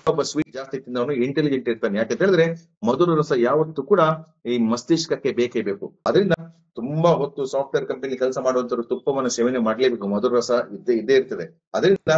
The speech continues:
ನಾವು diet ಮಾಡೋದು ಅಂತ ಹೇಳಿ ಕೆಲವರು ನೋಡಿ young age ನಲ್ಲಿ ಜೀವ ಕಳ್ಕೊಳ್ತಾರೆ. ಯಾಕಂತ ಹೇಳಿದ್ರೆ ಅವರ ಬಾಡಿಗೆ ಸಿಕ್ಕಾಪಟ್ಟೆ work, mind ವರ್ಕ್ ಇರುತ್ತೆ, ಮಧುರ ರಸ ಮಸ್ತಿಷ್ಕ ಕೇಳ್ತಾ ಇರುತ್ತೆ. ಮಸ್ತ್-, ನೋಡಿ, ಜೋರು ಮಗು ಅಳ್ತಾ ಇದ್ದಾಗ ತಾಯಿ ಹಾಲು ಕೊಟ್ಟ ಕೂಡಲೇ ಮಗು ನಿದ್ರೆ ಮಾಡುತ್ತೆ. ಯಾಕೆ?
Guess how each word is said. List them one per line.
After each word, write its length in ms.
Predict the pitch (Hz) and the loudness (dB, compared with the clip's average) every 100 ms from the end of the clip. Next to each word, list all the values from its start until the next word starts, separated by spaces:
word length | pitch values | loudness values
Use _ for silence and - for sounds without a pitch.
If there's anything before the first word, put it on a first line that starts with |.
| 160 - _ 107 | 0 -10 _ -8
ನಾವು 240 | 120 123 | 0 2
diet 300 | 113 147 147 | 4 2 2
ಮಾಡೋದು 280 | 135 131 131 | -2 0 -2
ಅಂತ 160 | 127 | -4
ಹೇಳಿ 180 | 180 143 | -2 -2
ಕೆಲವರು 240 | 131 139 135 | 0 0 0
ನೋಡಿ 180 | 127 | 0
young 180 | 117 143 | -2 0
age 180 | 143 131 | 0 0
ನಲ್ಲಿ 200 | 135 131 | -4 -4
ಜೀವ 260 | 117 135 131 | -2 -2 -2
ಕಳ್ಕೊಳ್ತಾರೆ. 460 | 139 135 123 117 | -2 -2 0 2
ಯಾಕಂತ 240 | 117 123 117 | 2 0 0
ಹೇಳಿದ್ರೆ 540 | 185 160 160 160 _ - | 2 2 0 -8 _ -4
ಅವರ 200 | 117 135 | 2 2
ಬಾಡಿಗೆ 500 | 131 113 139 139 135 | 2 2 2 2 -4
ಸಿಕ್ಕಾಪಟ್ಟೆ 500 | 127 117 139 139 135 | -8 -2 0 0 -2
work, 240 | 117 135 127 | -2 -2 0
mind 340 | 113 135 135 | 0 0 0
ವರ್ಕ್ 300 | 117 135 - | 2 0 -4
ಇರುತ್ತೆ, 500 | - 120 123 156 _ _ 220 | -10 -4 -4 -4 _ _ 0
ಮಧುರ 260 | 262 156 | 2 2
ರಸ 140 | 151 151 | 2 0
ಮಸ್ತಿಷ್ಕ 420 | 135 - 151 151 | -6 -6 -6 -6
ಕೇಳ್ತಾ 380 | 135 135 151 160 | -2 0 2 2
ಇರುತ್ತೆ. 640 | 131 113 - 123 - _ - | 4 0 -2 -6 -6 _ -6
ಮಸ್ತ್-, 340 | 135 139 143 139 | -4 -4 -4 -2
ನೋಡಿ, 180 | 170 123 - _ 98 | -2 -2 -8 _ -4
ಜೋರು 420 | 123 156 180 180 | 2 4 4 4
ಮಗು 340 | 143 147 165 | 0 0 -2
ಅಳ್ತಾ 300 | 139 131 139 | 0 -2 2
ಇದ್ದಾಗ 340 | 156 151 143 143 | 2 4 2 2
ತಾಯಿ 340 | 147 139 156 | 0 0 0
ಹಾಲು 300 | 143 131 147 | 0 -2 -2
ಕೊಟ್ಟ 280 | - - - | -4 -8 -12
ಕೂಡಲೇ 340 | - 196 190 | 0 0 0
ಮಗು 180 | 147 143 | -4 -4
ನಿದ್ರೆ 240 | 123 123 123 | -2 0 0
ಮಾಡುತ್ತೆ. 300 | 107 95 104 | -4 -2 0
ಯಾಕೆ? 520 | 147 151 170 170 | 0 0 -4 -4